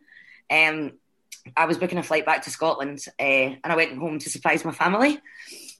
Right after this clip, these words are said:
Um, but, like, I obviously said to the lads, first and foremost, like, "Are you okay with me doing this?" Um, 'cause, you know, if you were uncomfortable with it, then, then I won't do it.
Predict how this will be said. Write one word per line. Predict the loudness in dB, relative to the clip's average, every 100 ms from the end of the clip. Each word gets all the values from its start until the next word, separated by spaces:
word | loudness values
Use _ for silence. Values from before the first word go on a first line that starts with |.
| 0
Um, | 4 4 2 -4 -10 _ _
but, | 6 8 8 4
like, | -2 -2 2
I | 4 4
obviously | 4 0 -2
said | 0 -2
to | -2
the | 0
lads, | 2 0 -4
first | -4 -4
and | -6
foremost, | -4 -4 -4 -6
like, | -6 -4
"Are | -2
you | -2
okay | -2 -4
with | -4 -6
me | -4
doing | -4 -2
this?" | -4 -6 -10 -6
Um, | -4 -2 -4 -8 -12 _
'cause, | -2
you | 0
know, | 0
if | 0
you |
were | 0
uncomfortable | 0 -4 -6 -4 -6
with | -2
it, | -4 -4 -12 _ -6
then, | -6 -6
then | -6 -4
I |
won't | -4 -2
do |
it. | -2